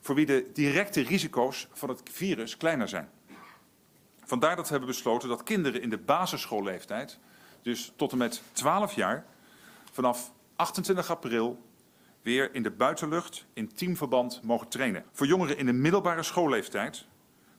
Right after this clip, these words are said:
tot en met achttien jaar geldt dat zij ook meer ruimte krijgen om buiten georganiseerd te sporten. Maar wel op anderhalve meter afstand en dus ook zonder officiële wedstrijden. Ten derde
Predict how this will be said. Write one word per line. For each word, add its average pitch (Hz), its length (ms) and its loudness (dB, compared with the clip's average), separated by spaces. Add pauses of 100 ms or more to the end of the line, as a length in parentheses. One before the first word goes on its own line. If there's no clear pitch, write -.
tot 135 160 -4
en 123 60 -2
met 113 240 -4 (120)
achttien 180 320 -2
jaar 127 340 -2 (260)
geldt 135 440 0
dat 127 160 0
zij 127 260 0 (340)
ook 190 300 4 (280)
meer 156 240 0
ruimte 156 300 -2
krijgen 104 440 -4 (340)
om 120 180 -2
buiten 156 440 0 (200)
georganiseerd 151 1000 0 (460)
te - 120 -8
sporten. - 340 0 (640)
Maar 123 180 2
wel 196 380 2 (460)
op 147 240 2 (140)
anderhalve 160 580 2
meter 135 320 -2
afstand 135 540 0 (460)
en 135 140 0
dus 123 200 0
ook 160 300 0
zonder 175 440 2
officiële 160 520 0
wedstrijden. 104 520 -4 (400)
Ten 160 180 4
derde 175 420 4